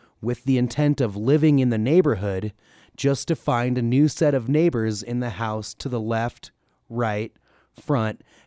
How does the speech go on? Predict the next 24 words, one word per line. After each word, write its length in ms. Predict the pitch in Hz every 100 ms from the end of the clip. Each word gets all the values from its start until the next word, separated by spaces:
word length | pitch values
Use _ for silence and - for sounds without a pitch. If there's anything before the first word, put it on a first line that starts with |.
| -
and 260 | 147 143
back 460 | 135 165 113 123 - _
every 300 | 123 113 127
few 260 | - 127
days 380 | 110 104 98 101
or 240 | - 110 110
weeks. 560 | 120 98 - - - _ _ _ _ _ _ _ _
No 260 | 110 113 120
decisions 520 | 117 - 127 113 127
were 100 | 123
made. 480 | 139 151 131 82 - _ _ _ - _
The 80 | 113
first 380 | - 135 135 -
reading 340 | 123 131 139
of 160 | 113 110
the 120 | 123
ordinance 520 | 120 143 165 196 -
will 140 | 120 117
continue 600 | 113 104 147 147 156 156
at 180 | 107
the 100 | -
next 400 | 98 123 180 -
council 340 | - 123 104 107
meeting 420 | 110 104 107 104